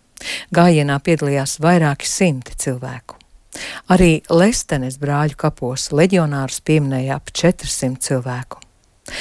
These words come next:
Lestenes brāļu kapos ir pārabedīti vairāk nekā tūkstotis kritušo leģionāru,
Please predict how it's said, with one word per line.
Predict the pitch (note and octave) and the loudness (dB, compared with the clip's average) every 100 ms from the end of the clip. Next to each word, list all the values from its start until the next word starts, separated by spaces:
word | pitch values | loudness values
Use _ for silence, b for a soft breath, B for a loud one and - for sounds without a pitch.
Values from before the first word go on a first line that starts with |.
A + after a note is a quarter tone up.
| B B | B B
Lestenes | G#3+ - E3 D3+ | 2 4 2 2
brāļu | C#3 E3 F3 E3 | 2 4 4 2
kapos | - F#3+ - C#3 - | 0 0 0 -2 -2
ir | C3+ - | -6 -2
pārabedīti | D#3 E3+ E3 C#3+ C#3 C#3+ C#3+ C#3 _ D3 C#3 | 2 2 2 -2 -4 -2 -4 -4 _ -6 0
vairāk | D#3+ G#3 F3 D3+ D3+ | 2 4 2 -2 -4
nekā | D#3 C#3 C3+ | -4 -4 -4
tūkstotis | - F3 - - C#3 - - - | -2 -4 -4 -6 -6 -4 -10 -2
kritušo | D3 D3 C#3+ - C3 | -2 -2 -6 -4 0
leģionāru, | D3 C3+ B2+ C3 C3 C3 D#3 | 0 0 -2 -2 -6 -8 -10